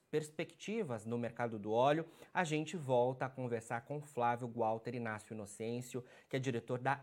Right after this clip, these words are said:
Helios Advisory, e a gente,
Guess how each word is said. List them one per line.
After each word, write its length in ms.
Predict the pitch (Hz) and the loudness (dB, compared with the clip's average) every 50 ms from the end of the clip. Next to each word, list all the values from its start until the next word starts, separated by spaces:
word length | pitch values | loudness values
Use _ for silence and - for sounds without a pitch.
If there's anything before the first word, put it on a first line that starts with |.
| - - | -8 -6
Helios 500 | 107 120 120 120 123 127 135 139 135 135 - | -4 -2 0 0 0 0 0 -2 -4 -6 -8
Advisory, 800 | - 120 117 107 113 98 110 104 104 110 110 107 131 120 131 127 131 - | -8 -8 -6 -6 -8 -6 -4 -2 -2 -2 -4 -4 -6 -6 -6 -8 -8 -6
e 140 | 139 139 139 | -4 -2 -2
a 80 | 143 | -2
gente, 520 | 131 113 113 113 113 120 120 - - 127 | -4 -4 -4 -4 -4 -4 -4 -6 -6 -8